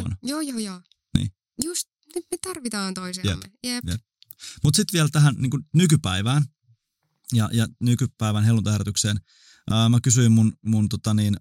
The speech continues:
Speaker 1: äm, ystävältä Henna Saariselta, että hei, et hal-, onks sulla joku pointti tähän heittää? Yksi pointti, mitä se heitti, oli tää, että nykyään,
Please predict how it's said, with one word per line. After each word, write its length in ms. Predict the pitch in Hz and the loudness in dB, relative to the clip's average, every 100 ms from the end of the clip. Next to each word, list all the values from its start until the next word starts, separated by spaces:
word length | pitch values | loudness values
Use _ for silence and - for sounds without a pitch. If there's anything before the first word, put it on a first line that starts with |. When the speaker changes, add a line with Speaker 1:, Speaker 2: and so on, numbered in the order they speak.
| - | -4
Speaker 1:
äm, 500 | 101 98 98 95 98 - - - - - | -4 -2 -2 -2 -4 -8 -16 -20 -10 -2
ystävältä 400 | 117 - 107 104 | -2 -2 -2 2
Henna 200 | 117 110 | 2 4
Saariselta, 540 | 123 110 104 90 - - _ _ - - | 2 0 -2 -4 -8 -14 _ _ -10 -6
että 140 | - | -4
hei, 60 | 160 | -4
et 100 | 143 _ | -6 _
hal-, 280 | 131 127 208 190 | -8 -6 -6 -4
onks 120 | - | -6
sulla 120 | 180 | -4
joku 100 | 147 - | -8 -4
pointti 300 | 180 156 147 | 0 2 0
tähän 200 | 104 107 | 0 0
heittää? 460 | 104 107 104 - 123 | 0 -2 -6 -6 -4
Yksi 160 | 160 | -4
pointti, 300 | - 139 117 | -2 -2 -2
mitä 120 | 113 107 | -2 0
se 120 | 107 | 0
heitti, 320 | 113 104 - | 0 -2 -6
oli 100 | 101 | -6
tää, 160 | 110 104 | -4 -6
että 220 | - 104 - _ _ _ - | -6 -10 -10 _ _ _ 0
nykyään, 540 | 160 - 127 113 110 | 0 2 2 2 0